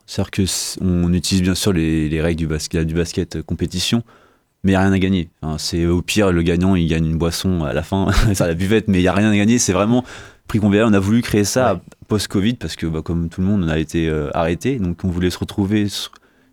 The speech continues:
Speaker 1: quelque part. Et c'est notre salarié, euh, Lucas Coudreau,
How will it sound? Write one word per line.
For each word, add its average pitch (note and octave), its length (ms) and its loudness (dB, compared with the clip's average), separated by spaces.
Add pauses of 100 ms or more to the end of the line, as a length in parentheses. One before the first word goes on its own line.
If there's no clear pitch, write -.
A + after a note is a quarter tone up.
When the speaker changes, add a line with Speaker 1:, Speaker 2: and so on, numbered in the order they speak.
Speaker 1:
quelque G2 260 -2
part. B2 200 0
Et C3 60 2
c'est - 120 -2
notre G2 160 2
salarié, G2+ 460 2
euh, F2 420 0
Lucas E2+ 380 -2
Coudreau, G2+ 380 0